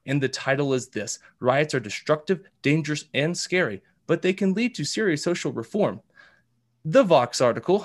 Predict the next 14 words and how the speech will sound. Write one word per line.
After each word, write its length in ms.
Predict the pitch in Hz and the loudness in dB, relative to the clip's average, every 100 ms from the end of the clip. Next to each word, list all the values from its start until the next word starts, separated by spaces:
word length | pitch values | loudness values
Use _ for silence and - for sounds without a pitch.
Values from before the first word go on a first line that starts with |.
| - - | -6 -10
from 360 | - 185 165 | 2 4 6
January 540 | 135 143 131 127 120 113 | 4 2 2 2 2 2
seventh, 420 | 143 170 190 - | 2 2 -2 -8
twenty 360 | - 147 135 | -2 0 0
twenty-one, 760 | 120 - 139 135 123 143 214 - - - _ | -2 -2 0 0 0 0 -2 -4 -12 -20 _
"Every 240 | 139 127 120 | -6 -6 -8
person 480 | - 175 175 208 - | -4 -4 0 -2 -2
who 140 | 123 110 | -8 -6
forced 340 | 143 156 - | -4 -4 -2
their 100 | 165 | -2
way 140 | 151 | 0
into 160 | 143 123 | -2 -4
the 80 | 123 | -6
Capitol 500 | - 139 160 180 | -4 -4 -4 -6